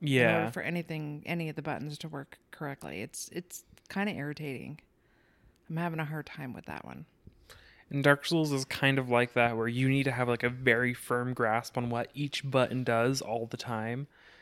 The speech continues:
Speaker 2: 'Cause it is, like, there's moments in the game where milliseconds and seconds matter, where you have to, like, press a button within a second of something happening.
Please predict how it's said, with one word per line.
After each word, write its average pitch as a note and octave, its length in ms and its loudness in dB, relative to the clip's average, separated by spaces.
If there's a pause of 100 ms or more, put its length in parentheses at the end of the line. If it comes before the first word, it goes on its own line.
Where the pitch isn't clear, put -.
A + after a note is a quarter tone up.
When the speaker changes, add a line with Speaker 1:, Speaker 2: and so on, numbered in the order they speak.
(260)
Speaker 2:
'Cause A#2+ 520 2 (120)
it C3 180 0
is, C3 640 0
like, C3 300 2
there's D3 340 8 (120)
moments D3+ 460 6
in D3+ 80 2
the C#3+ 60 2
game C#3+ 280 2
where C3+ 100 2
milliseconds C#3 920 2
and A#2+ 160 -2
seconds B2+ 440 -2
matter, A#2+ 500 -2 (500)
where C3 120 0
you A#2+ 140 -2
have B2+ 180 -2
to, - 100 -4
like, F#2+ 160 -6
press - 280 4
a C#3 40 4
button C3 320 0
within B2+ 240 0
a A#2+ 60 -4
second B2 480 0
of B2+ 80 -2
something B2 340 -4
happening. C3+ 520 -4